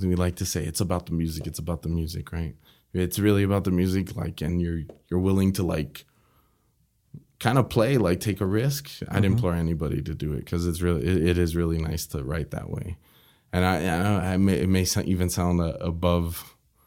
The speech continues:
Speaker 1: if somebody's not familiar with me or, you know, if I'm not, <laughs> if I'm not talking to my people, um, it, he, I've had experience with enough people that I've seen, I've also seen it, you know?
Speaker 2: Yeah.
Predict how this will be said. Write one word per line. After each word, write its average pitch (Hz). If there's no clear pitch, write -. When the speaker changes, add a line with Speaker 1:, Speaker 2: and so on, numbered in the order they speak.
Speaker 1:
if -
somebody's 101
not 98
familiar 90
with 87
me 85
or, 80
you 90
know, 90
if 90
I'm 101
not, 98
<laughs> 90
if -
I'm 98
not 98
talking 98
to 95
my 85
people, 85
um, 82
it, -
he, 90
I've 90
had 101
experience 95
with 92
enough 87
people 85
that 80
I've 80
seen, 85
I've 85
also 87
seen 82
it, 73
you 90
know? 95
Speaker 2:
Yeah. 92